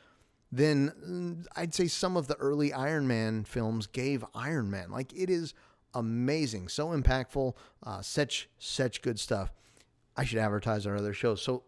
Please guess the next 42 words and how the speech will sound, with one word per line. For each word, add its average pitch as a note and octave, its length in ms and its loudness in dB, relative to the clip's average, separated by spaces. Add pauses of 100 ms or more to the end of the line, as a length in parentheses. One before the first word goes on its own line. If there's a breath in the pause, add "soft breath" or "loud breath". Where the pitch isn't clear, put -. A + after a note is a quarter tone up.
today's E3+ 360 6
Friday. C#3 480 0 (180 loud breath)
This C3 120 0
is B2 60 -4
the C3 80 2
Friday B2 400 4
show. A2+ 360 2 (140)
You A#2 100 0
get A#2+ 120 6
to A#2 60 6
listen A#2 280 2
to G#2+ 60 0
me G#2+ 140 0
ramble, G2+ 440 -2 (180)
<laughs> - 160 6
which C3 320 4
I C#3+ 160 2
did C#3+ 380 6 (260 loud breath)
in C3+ 240 0
spades A2+ 640 0
today. G2 300 2
You're G2+ 180 4
welcome. G#2+ 400 0 (320 loud breath)
Then C#3 100 0
on C3+ 220 0
Saturday, D3 580 2
we B2+ 140 4
have B2 260 0
On B2 240 0
Today's A2+ 360 4
Episode. B2 460 0
It's F#3 80 -8
a F3 60 -4
semi-regular B2+ 760 4
show A2+ 320 2 (260 loud breath)
that B2 140 -2
we B2 100 4
do B2 160 4
where B2 140 2
we A#2 100 0
talk A2+ 260 -2
about G#2+ 360 -2